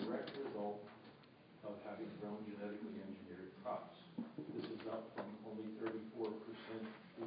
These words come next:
year before. The herbicide that is now used on these crops is now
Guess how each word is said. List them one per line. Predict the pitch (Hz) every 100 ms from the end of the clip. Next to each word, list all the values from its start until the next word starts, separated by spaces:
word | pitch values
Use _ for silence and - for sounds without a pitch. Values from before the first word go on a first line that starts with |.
| 110
year | 113 113
before. | - - - 107 - - - - - - - - - - - - - - - - - - - - - - - - - - - - 226 - - 120
The | 117 107 107 - - - - - 131
herbicide | 139 151 143 135 131 131 131 131 113
that | 107
is | 101 110
now | 107 107 104 104 - - - - - 95 104
used | 113 131 120 - 107
on | 101
these | 98 98 -
crops | 160 156 - - - - - - - - - -
is | 110 117
now | 120 123